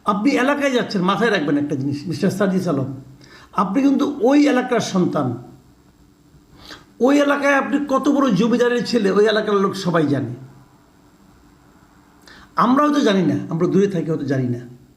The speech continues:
কিন্তু আপনার এলাকার লোক সবাই জানে আপনি কত বড় জমিদারের সন্তান, জানে তারা। তো তারা যখন দেখবে, আপনি আগে যখন যেতেন, এরকম গাড়ি বহর নিয়ে যেতেন?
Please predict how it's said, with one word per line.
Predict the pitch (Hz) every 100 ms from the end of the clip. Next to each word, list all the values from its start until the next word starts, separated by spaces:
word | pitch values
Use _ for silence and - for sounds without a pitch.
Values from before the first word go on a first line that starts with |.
| _ _ _ - - -
কিন্তু | 220 202
আপনার | 240 - 254 -
এলাকার | 220 269 269 285 277
লোক | 269 220
সবাই | - 240 262
জানে | 196 214 226
আপনি | 220 185 220
কত | 208 208
বড় | 208 196 165
জমিদারের | 160 160 151 139
সন্তান, | - 127 127 117 135
জানে | 147 175 147
তারা। | 139 - - - _ _ _ _ _ - _ _ _ _ _ - -
তো | -
তারা | 196 220 226
যখন | 247 240 240
দেখবে, | 160 135 202 160 127 127 120 - - - - _ _ -
আপনি | - 196 262
আগে | 233 247 269
যখন | 247 220 214
যেতেন, | 156 190 175 -
এরকম | 175 196 196
গাড়ি | 175 196
বহর | 196 202
নিয়ে | 208 202
যেতেন? | 208 208 151